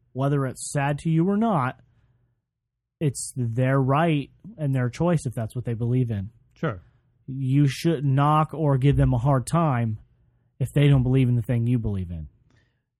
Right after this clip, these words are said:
Speaker 2: Sure. And, and I agree with that.
Speaker 1: Yeah, and I almost did, but I didn't wanna start, I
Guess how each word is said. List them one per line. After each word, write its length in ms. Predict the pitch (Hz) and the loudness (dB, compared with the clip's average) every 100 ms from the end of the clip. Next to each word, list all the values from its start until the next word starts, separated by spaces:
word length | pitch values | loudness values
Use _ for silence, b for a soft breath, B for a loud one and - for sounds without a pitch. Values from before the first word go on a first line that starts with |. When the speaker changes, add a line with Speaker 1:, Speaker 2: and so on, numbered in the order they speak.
| - | -16
Speaker 2:
Sure. 400 | - 269 110 - _ - | -8 -6 -6 -12 _ -12
And, 200 | 196 185 | -8 -6
and 180 | 180 180 | -6 -6
I 80 | 190 | -6
agree 240 | 160 240 | -6 -6
with 200 | 139 101 | -6 -8
that. 200 | 101 - - | -14 -14 -10
Speaker 1:
Yeah, 180 | 101 - | -8 -4
and 140 | 147 | -2
I 220 | 170 185 | 0 0
almost 300 | 254 240 214 | 2 4 4
did, 160 | 214 165 | 4 2
but 80 | 165 | 4
I 80 | 196 | 2
didn't 180 | 202 | 2
wanna 160 | 190 165 | 0 0
start, 480 | - 156 151 135 139 | 2 2 2 0 -2
I 120 | 165 | -2